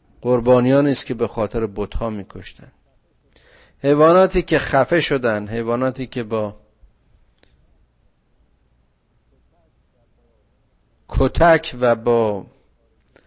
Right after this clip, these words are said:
ضربه‌های خارجی در واقع اینها رو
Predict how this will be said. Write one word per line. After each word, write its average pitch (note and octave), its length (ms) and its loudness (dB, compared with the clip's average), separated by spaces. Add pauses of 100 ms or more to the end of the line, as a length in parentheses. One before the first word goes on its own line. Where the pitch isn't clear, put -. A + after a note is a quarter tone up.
(540)
ضربه‌های A#2+ 680 2
خارجی A#2 600 -4
در A2 220 -2
واقع G#2 260 -6
اینها G#2+ 280 -6
رو A2 140 -8